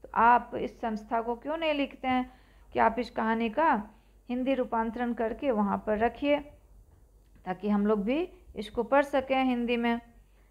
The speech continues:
यह रहा उसका पता, नेहरू भवन पाँच, इंस्टीट्यूशनल एरिया, फेज ग्यारह, बसंत कुंज, नई दिल्ली एक एक शून्य शून्य सात शून्य। तो इस पते पे बच्चों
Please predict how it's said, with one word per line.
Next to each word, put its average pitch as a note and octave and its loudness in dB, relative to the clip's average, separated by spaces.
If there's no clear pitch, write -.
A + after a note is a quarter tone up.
यह C#4 6
रहा B3+ 6
उसका A#3+ -2
पता, A3+ 0
नेहरू G#3+ 2
भवन A3+ 2
पाँच, B3+ 0
इंस्टीट्यूशनल A#3+ -2
एरिया, A#3+ 6
फेज A3 0
ग्यारह, B3 4
बसंत G#3 -4
कुंज, B3+ -6
नई G#3+ 0
दिल्ली B3+ 0
एक D4 4
एक B3+ 4
शून्य A#3 -6
शून्य B3+ -6
सात F#3+ 0
शून्य। G3+ -4
तो G#3+ -2
इस G#3+ 0
पते G#3 -2
पे G#3 -4
बच्चों G#3+ -2